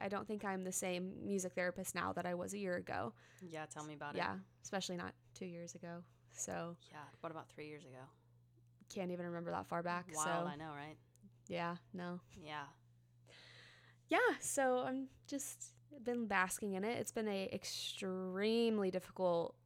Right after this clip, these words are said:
Speaker 1: last few weeks. If you follow me on Instagram, um, at Danielle M T B C, I think. Um,
Speaker 2: I think that's right.
Speaker 1: Yeah, um, two N's in my name, by the way.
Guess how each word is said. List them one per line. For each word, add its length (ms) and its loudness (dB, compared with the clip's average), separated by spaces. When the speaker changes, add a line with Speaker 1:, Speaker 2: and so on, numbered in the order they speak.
Speaker 1:
last 400 0
few 200 0
weeks. 480 0
If 140 -4
you 80 -2
follow 280 6
me 160 2
on 100 0
Instagram, 680 -2
um, 440 0
at 220 -6
Danielle 400 -4
M 100 -6
T 120 -8
B 120 -8
C, 280 -6
I 40 -8
think. 260 -14
Um, 380 8
Speaker 2:
I 20 -4
think 140 -2
that's 200 -12
right. 180 -12
Speaker 1:
Yeah, 320 6
um, 340 6
two 160 -2
N's 180 -4
in 60 -6
my 100 -6
name, 160 -8
by 100 -10
the 80 -12
way. 160 -10